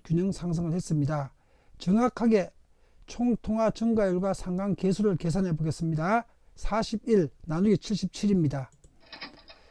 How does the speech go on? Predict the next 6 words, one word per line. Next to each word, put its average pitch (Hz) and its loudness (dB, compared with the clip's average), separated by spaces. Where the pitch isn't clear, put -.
그럼 185 0
영점오삼이지요. 220 8
영점오가 220 6
정확하게 220 0
오십 180 2
프로인데 160 2